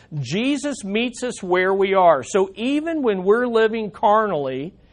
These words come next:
in between this now and not yet, and we're pursuing the old way of life, Jesus is willing to meet us where we are, but he's not gonna leave us.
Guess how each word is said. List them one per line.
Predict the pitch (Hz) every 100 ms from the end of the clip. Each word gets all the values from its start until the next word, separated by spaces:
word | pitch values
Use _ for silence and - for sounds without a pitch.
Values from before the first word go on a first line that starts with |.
| _ -
in | 180 175
between | 165 160 208 214 202
this | 190 -
now | 170 180 202 233
and | 226
not | 190 196 208
yet, | 190 135 110 139 _ - -
and | 180
we're | 185
pursuing | 185 - 196 - 254 277 294
the | 254 220
old | 226 240 220
way | 226 208
of | 185
life, | 226 254 170 - - -
Jesus | 147 139 247 302 269 285 294
is | 240
willing | 208 220 226 233 233
to | -
meet | 226 233 262 233
us | 123 - - - _ _ _ _ _ -
where | 151 190 226
we | 254 262 262
are, | 185 151 165 196 - -
but | 202
he's | 208 196
not | 226 196
gonna | 214 247
leave | 262 294 277
us. | 160